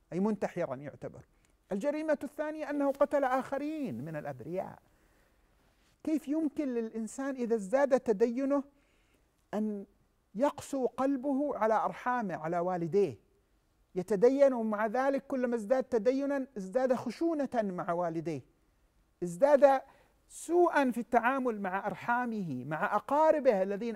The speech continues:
أمر الله عز وجل بحسن الصلة بهم، يزداد عتوا مع جيرانه وأذى لهؤلاء الجيران. كيف يمكن لهذا؟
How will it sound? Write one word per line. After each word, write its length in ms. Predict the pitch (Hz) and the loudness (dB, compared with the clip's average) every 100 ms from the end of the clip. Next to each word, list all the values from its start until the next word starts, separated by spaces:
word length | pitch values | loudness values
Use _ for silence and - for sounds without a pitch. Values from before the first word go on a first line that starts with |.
| - | -4
أمر 360 | 302 302 247 202 | -4 -2 -6 -6
الله 420 | 196 220 208 208 | -6 -4 -2 -2
عز 240 | 190 180 | -2 -2
وجل 320 | 196 196 226 | -4 -2 -2
بحسن 380 | 190 - 208 196 | -4 -8 -10 -10
الصلة 340 | 175 - 185 165 | -12 -6 -4 -4
بهم، 320 | 175 151 113 _ _ _ _ _ _ _ | -6 -8 -12 _ _ _ _ _ _ _
يزداد 480 | 190 208 185 285 277 | 0 4 4 4 4
عتوا 520 | 254 262 330 330 285 | 2 2 4 6 6
مع 280 | 220 208 208 | 6 2 2
جيرانه 500 | 202 240 254 302 277 | 2 0 2 2 2
وأذى 680 | 226 226 339 339 302 226 196 | 4 6 8 10 10 10 4
لهؤلاء 560 | 190 196 220 233 226 | 0 0 0 0 -2
الجيران. 500 | 196 165 185 196 202 | -4 -6 -4 -4 -4
كيف 240 | 202 339 330 | -4 -6 -4
يمكن 460 | 339 277 - 160 | -6 -6 -8 -10
لهذا؟ 600 | 147 139 170 143 110 110 | -12 -10 -10 -10 -12 -14